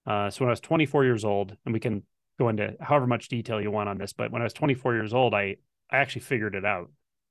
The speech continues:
And I figured it out by reading a book about Zen and reading a description of an exchange between a Zen teacher and students. It's called The Three Pillars of Zen.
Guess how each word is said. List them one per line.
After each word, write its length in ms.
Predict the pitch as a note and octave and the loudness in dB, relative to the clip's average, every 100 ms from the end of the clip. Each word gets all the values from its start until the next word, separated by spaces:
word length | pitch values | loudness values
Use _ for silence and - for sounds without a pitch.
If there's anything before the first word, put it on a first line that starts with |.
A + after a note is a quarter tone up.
| _ - | _ -4
And 80 | |
I 40 | A2+ | 0
figured 280 | - F#3+ C3 | 4 4 6
it 60 | |
out 140 | B2+ A#2 | 4 4
by 80 | |
reading 320 | A2 A2+ A2+ G#2 | 2 2 0 -2
a 40 | |
book 200 | G2+ G2+ | -4 -4
about 260 | G2+ F#2+ G2 | -4 -4 0
Zen 300 | C3 A#2+ G#2 | 2 2 0
and 140 | G2+ | -4
reading 340 | G#2+ A2 G#2 | -4 -4 -4
a 200 | G2 F#2+ - _ _ _ _ | -4 -8 -12 _ _ _ _
description 680 | B2+ - - B2+ A#2 - G#2+ | -8 -8 -8 -6 -4 -6 -6
of 120 | F#2+ | -6
an 80 | G2 | -8
exchange 600 | G2 - - A#2 G#2+ G2+ | -10 -10 -4 -2 -2 -6
between 320 | - - A2 | -10 -10 -8
a 180 | G2 F#2 - _ _ - | -8 -8 -12 _ _ -12
Zen 220 | G#2+ A2+ G#2+ | -4 -2 -2
teacher 460 | - A#2+ A2+ G2+ | -6 -6 -6 -6
and 160 | G2+ G2 | -8 -10
students. 520 | - A#2 F#2+ - - - | -6 -6 -6 -12 -18 -16
It's 140 | C#3+ | -18
called 180 | - A2+ | -4 -4
The 40 | G2 | -2
Three 180 | A#2+ | -6
Pillars 300 | G#2 G2+ F#2 | -6 -8 -8
of 100 | G2 | -10
Zen. 300 | G2+ G2+ F#2+ | -10 -8 -10